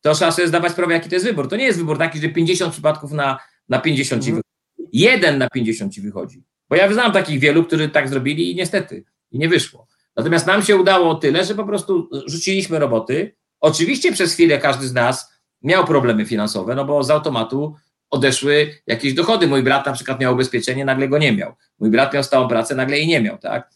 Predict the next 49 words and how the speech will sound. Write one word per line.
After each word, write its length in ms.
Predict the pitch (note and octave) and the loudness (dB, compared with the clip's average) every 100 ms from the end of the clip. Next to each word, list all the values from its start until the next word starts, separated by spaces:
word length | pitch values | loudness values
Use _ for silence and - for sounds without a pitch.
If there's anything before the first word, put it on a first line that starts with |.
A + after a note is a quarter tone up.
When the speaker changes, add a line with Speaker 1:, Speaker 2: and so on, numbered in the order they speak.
| _ _ | _ _
Speaker 1:
Yy, 360 | A2 A#2 A#2 A2+ | -2 0 2 0
wszystkie 340 | - C#3+ D#3 | -4 -2 -2
profity 360 | C#3 C#3 D3+ C#3+ | -2 -4 -4 -6
płynące 340 | C3 C3 C3 | -4 -4 -4
z 40 | B2+ | -6
tego, 180 | C3+ | -6
że 60 | C3 | -4
ma 100 | B2+ | -4
stałe 200 | - B2 | -2 -2
zatrudnienie, 440 | B2 C3 A#2+ A#2+ | -2 -6 -6 -2
jednak, 340 | C3+ C#3 B2+ - | -2 -2 -6 -6
yy, 360 | B2 C3 C3+ C3+ _ _ _ | -4 -2 -2 -4 _ _ _
poszły 540 | D3 D3 D#3+ D#3 D3 C3 | 0 2 2 0 0 0
do 120 | D3 | 2
lamusa. 520 | F3 G#3 - - - _ _ - | 4 4 0 -4 -14 _ _ -6
I, 240 | C3 C3+ | -4 -4
i 20 | D3 | 0
tak 180 | E3 | 0
było 160 | D#3 F3+ | 2 -2
z 40 | |
każdym 420 | - G3 B2 G#2 G2 | 0 0 0 -4 -4
z 60 | |
nas. 440 | G2 G2 D3+ - _ _ _ _ _ _ - | -2 -2 -4 -8 _ _ _ _ _ _ -6
I 80 | E3 | 0
to 120 | A#3+ | 2
był 140 | A3 | 4
dwa 160 | D#3+ F#3+ | 4 4
tysiące, 760 | F#3 E3+ F3+ E3+ E3 D#3+ D3+ - _ _ - | 2 0 0 0 0 0 -2 -8 _ _ -8
tak 160 | D3 | -6
naprawdę 420 | D#3 C#3 F3+ E3+ D#3 | -6 -4 -2 -2 -4
trzeci, 360 | - G#3 F#3+ | -2 -2 -2
czwarty, 360 | - E3 - A#2+ | -2 -2 -2 -4
ten 140 | D3 | -6
przełom 340 | D3+ E3+ C#3 C3 | -2 0 0 0
między 220 | B2+ B2 | -2 -4
trzecim 340 | A#2+ F3 D#3+ | -4 -6 -4
a 60 | D3 | -6
czwartym 380 | - A#2 F#2 F2+ | -4 -4 -4 -14
to 80 | |
się 100 | E2+ | -18
stało. 340 | E2+ - - _ _ _ _ - | -16 -16 -16 _ _ _ _ -8
I 60 | |
wtedy 260 | C3 G#3+ F3+ | -2 2 2
z-, 80 | E3 | 0
ja 380 | C#3+ C3+ F3+ F#3+ | -4 0 2 2
wtedy 240 | F3+ E3+ | 0 0
w 60 | D#3 | 0
radiu, 260 | E3 D#3+ | -2 -2
pamiętam, 580 | D3 C#3+ C#3 C3+ B2+ B2 | -4 -4 -4 -4 -6 -6